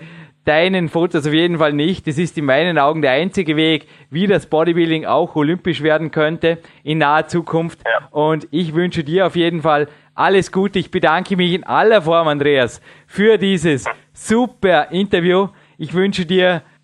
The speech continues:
Speaker 1: alles Gute für die Vorbereitung. Vor mir liegt auf jeden Fall noch ein rotes PowerQuest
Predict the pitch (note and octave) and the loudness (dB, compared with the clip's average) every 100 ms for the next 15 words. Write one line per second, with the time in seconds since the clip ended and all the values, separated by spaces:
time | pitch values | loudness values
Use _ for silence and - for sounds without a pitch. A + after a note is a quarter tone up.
0 | - D#3+ G3+ G3 G3+ G3+ G3 C#3+ E3+ C#3+ | -2 2 2 2 -2 0 -2 0 0 0
1 | D#3+ F#3+ F3+ E3+ F#3 F#3 F#3 C#3+ - _ | 2 2 2 2 2 0 -2 -6 -14 _
2 | _ - F#3+ G#3 G3 F#3+ G3+ E3+ D#3+ F3+ | _ 0 0 2 2 2 0 -2 0 0
3 | F3 E3 D#3 D#3+ D#3+ - - C#3+ C#3 C3+ | 0 0 2 0 -2 -4 -4 0 0 0
4 | A#2+ - - _ - D#3+ A3 A#3+ F#3 D3 | -4 -12 -20 _ -2 2 4 4 4 2
5 | A#2+ - - _ D3 F3 G#3+ - F#3 G3 | 0 -10 -20 _ 2 2 2 0 0 0
6 | - - | -4 -18